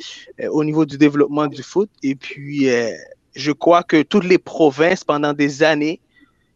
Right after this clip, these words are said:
travaillaient, euh, chacun pour soi. Donc, euh, aujourd'hui, euh, le Canada reconnaît un programme euh, fédérale, disons fé-, fédérale, disons à travers le pays. Euh,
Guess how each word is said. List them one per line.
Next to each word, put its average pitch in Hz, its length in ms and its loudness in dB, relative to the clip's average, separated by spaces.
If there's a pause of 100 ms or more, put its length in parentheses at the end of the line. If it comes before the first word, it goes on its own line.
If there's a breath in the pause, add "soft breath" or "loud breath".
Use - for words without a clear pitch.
(320)
travaillaient, 160 840 2 (400)
euh, 98 320 -14
chacun 165 340 -2
pour 139 140 -8
soi. 120 220 -8 (1120)
Donc, 110 460 -14
euh, 82 120 -12 (180)
aujourd'hui, 160 880 -2 (260)
euh, 101 160 -6 (200)
le 147 200 -2
Canada 170 640 2
reconnaît 175 600 0
un 170 180 2
programme 151 800 -2 (720)
euh, 78 500 -14
fédérale, 156 760 2
disons 156 340 0
fé-, 135 320 -6 (140)
fédérale, 156 640 2
disons 147 380 -6 (140)
à 143 100 -4
travers 165 340 2
le 160 120 2
pays. 156 420 -6 (840 soft breath)
Euh, 76 600 -6